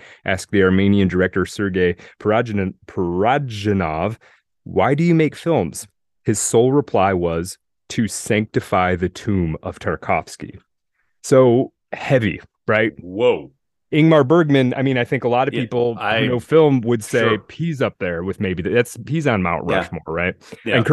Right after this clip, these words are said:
Speaker 1: Kurosawa
Speaker 2: five,
Speaker 1: too.
Speaker 2: top ten. Mm-hmm.
Speaker 1: Yeah.
Speaker 2: Yeah.
Speaker 1: So,
Speaker 2: Mm-hmm.
Speaker 1: yeah, he's a heavy for sure. And, and, and it's not like Tarkovsky's really older than these guys either.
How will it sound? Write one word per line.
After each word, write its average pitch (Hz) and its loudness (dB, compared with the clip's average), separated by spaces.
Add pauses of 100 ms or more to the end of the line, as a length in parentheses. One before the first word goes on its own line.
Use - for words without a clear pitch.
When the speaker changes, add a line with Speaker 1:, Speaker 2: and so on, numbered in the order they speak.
Speaker 1:
Kurosawa 151 2
Speaker 2:
five, 85 -4
Speaker 1:
too. 175 0
Speaker 2:
top 107 0
ten. 90 -6 (300)
Mm-hmm. 92 -4
Speaker 1:
Yeah. 110 2 (180)
Speaker 2:
Yeah. 87 -4
Speaker 1:
So, 143 4
Speaker 2:
Mm-hmm. 95 -4 (160)
Speaker 1:
yeah, 135 2
he's 151 4
a 156 4
heavy 123 -2 (240)
for 123 0
sure. 156 -2
And, 123 0
and, 131 0
and 143 0
it's 151 -4
not 190 0
like 202 0
Tarkovsky's 131 -4
really 113 -2
older 107 0
than 80 -6
these 80 -10
guys 62 -4
either. 101 2